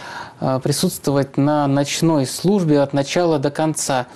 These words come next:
Как вы считаете, литургия, которая служится уже в сам воскресный день, а, меньше она или, так сказать, по своему достоинству и чести, чем вот та ночная литургия?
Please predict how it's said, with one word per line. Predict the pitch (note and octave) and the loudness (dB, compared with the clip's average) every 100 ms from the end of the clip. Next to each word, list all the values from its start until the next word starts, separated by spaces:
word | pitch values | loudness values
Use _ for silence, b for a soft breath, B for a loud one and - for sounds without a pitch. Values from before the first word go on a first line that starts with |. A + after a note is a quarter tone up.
| B B - - | B B -14 -4
Как | F3 D#3 | -2 0
вы | |
считаете, | C#3+ D#3 D#3 C#3 C3 - C3 | 0 -2 0 0 0 0 0
литургия, | C3 D3 D#3 D#3 G3 F3 | 0 0 0 2 2 2
которая | C3+ C3 D#3 D3 C3+ | 0 0 2 2 0
служится | - F3+ D#3+ - C3 | 0 0 0 0 -2
уже | B2 D3 C#3 B B | 0 0 0 B B
в | - | -6
сам | - D#3 D3 | -2 0 0
воскресный | C3 C3 - C#3+ C#3 - C3 | 0 -2 0 0 0 -2 -2
день, | C3 C3+ B2 B B B B - | 0 0 -2 B B B B -12
а, | - C3+ B2+ B2 B2 - - - - - - - - - - - - - - - | -6 -2 -2 -2 -4 -8 -16 -20 -20 -20 -20 -20 -20 -20 -20 -20 -20 -20 -20 -4
меньше | E3+ E3 F3+ - C3+ | 2 2 2 -2 -4
она | B2 A#2+ A#2+ - - - - | 0 -2 -2 -8 -20 -16 -6
или, | C#3 C3 C3 B2+ B2 A#2+ - | -2 0 2 2 0 -2 -6
так | - - | -8 -6
сказать, | - C3 | -4 -4
по | - C3 | -4 -4
своему | - C#3 C3 | -2 0 0
достоинству | B2+ C3+ - D#3 D3+ - C3 | -2 -4 0 0 0 -4 -4
и | B2 | -4
чести, | - C3+ - B2+ | -2 -4 -4 -8
чем | - C3 B2 | -4 -2 -2
вот | B2+ - - | -4 -6 -4
та | C3 | -2
ночная | B2+ - C3 B2+ | -4 -4 -4 -4
литургия? | B2+ B2+ B2 B2+ C3 | -4 -4 -2 -4 -4